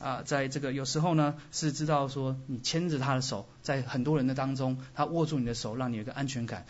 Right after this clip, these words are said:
这也是一种 defending 的一个方法，让他知道说，让姐妹们，你们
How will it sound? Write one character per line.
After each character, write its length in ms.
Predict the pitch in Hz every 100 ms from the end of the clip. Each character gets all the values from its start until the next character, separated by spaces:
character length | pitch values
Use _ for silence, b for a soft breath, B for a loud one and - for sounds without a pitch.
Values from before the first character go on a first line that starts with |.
| B
这 100 | 185
也 160 | 143 113
是 100 | 120
一 60 |
种 160 | 117 110
defending 440 | 113 - 123 117
的 60 | 101
一 60 |
个 80 | 98
方 240 | 98 110 107
法， 220 | 98 B B B
让 100 | 170
他 140 | 151 156
知 160 | 160
道 240 | 151 135 131
说， 280 | 135 123 127 B
让 140 | 156
姐 140 | 131 139
妹 160 | 160
们， 280 | 175 127 113
你 60 | 123
们 220 | 120 135